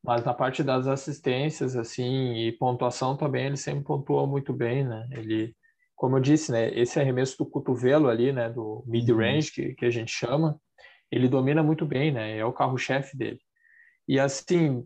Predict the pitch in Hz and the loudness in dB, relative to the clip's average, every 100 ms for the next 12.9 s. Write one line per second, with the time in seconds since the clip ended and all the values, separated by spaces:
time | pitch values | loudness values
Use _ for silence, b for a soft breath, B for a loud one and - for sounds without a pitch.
0 | _ 123 120 - 131 127 127 131 123 135 | _ -2 -2 0 0 0 0 0 0 0
1 | 139 - 120 123 139 - 120 113 107 107 | -2 -2 -2 -4 -4 -4 0 2 2 0
2 | 117 - _ - 120 - 120 107 107 107 | -2 -10 _ -8 -6 -2 -2 0 -2 -4
3 | _ - 120 - 127 139 120 123 110 113 | _ -2 -2 2 2 4 0 -4 -2 -2
4 | 117 117 113 113 117 110 107 107 - _ | 0 0 -2 -4 0 2 2 -2 -10 _
5 | _ _ - 127 113 107 120 127 151 123 | _ _ -4 -2 0 0 2 6 6 6
6 | 110 120 131 120 - 123 123 131 117 107 | 2 0 -2 -4 -4 0 2 0 -2 -6
7 | - 117 131 117 131 143 117 110 107 - | -8 -14 -14 -12 -8 0 2 2 -2 4
8 | 120 135 127 110 110 135 120 117 - 117 | 4 6 2 2 2 2 0 -2 0 2
9 | 131 127 110 117 123 113 113 - 120 117 | 2 2 -2 -4 -4 -6 -6 -6 -6 -4
10 | 127 - _ - 131 120 110 120 - 139 | -6 -10 _ -2 2 4 4 0 -4 -8
11 | - _ - 131 123 135 - 143 135 131 | -14 _ 0 2 2 0 2 2 2 2
12 | 135 135 127 139 147 190 165 127 | 2 4 2 4 2 2 -4 -4